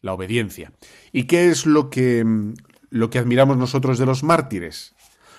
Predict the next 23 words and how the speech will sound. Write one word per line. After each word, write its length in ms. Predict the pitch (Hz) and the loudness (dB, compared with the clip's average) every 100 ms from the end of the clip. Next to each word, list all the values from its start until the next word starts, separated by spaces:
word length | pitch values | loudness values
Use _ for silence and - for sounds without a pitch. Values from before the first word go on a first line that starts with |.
| - | -4
No 160 | 123 151 | 0 2
admiramos 400 | 208 185 147 120 | 4 2 2 0
de 60 | |
los 180 | 107 - | -2 -2
mártires 720 | 117 127 135 117 107 101 - _ | 0 0 0 -2 -2 -4 -10 _
su 200 | - 92 | -18 -10
sangre, 520 | - 135 113 87 80 _ _ _ _ _ _ - | -4 -2 -2 -4 -14 _ _ _ _ _ _ -12
sino 380 | - 123 120 | -6 -2 0
la 140 | 113 113 | 2 2
obediencia 1080 | 113 110 107 143 180 180 - 127 139 170 185 - _ - | 2 0 2 6 6 4 0 -2 -2 -2 -8 -18 _ -2
que 160 | 139 | 2
incluso 1120 | 127 123 117 - 180 220 220 - 175 196 202 - | 4 2 -2 -2 2 4 2 -2 -4 -4 -6 -12
s-, 160 | - _ | -16 _
continúa 920 | - 117 110 107 117 135 143 131 156 - | -4 -2 -2 0 2 2 2 -2 -6 -12
en 120 | 87 | -16
la 80 | 87 | -14
sangre. 440 | - 104 95 80 _ _ _ _ _ _ _ _ _ _ | -10 -8 -10 -12 _ _ _ _ _ _ _ _ _ _
Es 140 | - 117 | -4 -2
decir, 360 | 113 113 95 - - _ _ | 0 -2 -4 -10 -20 _ _
que 160 | - 110 | 0 0
el, 380 | 107 101 101 - | 0 -2 -6 -10
la 280 | - 95 92 | -10 -8 -6
muerte, 800 | 98 120 127 131 110 123 - | -2 2 2 0 -2 -2 -6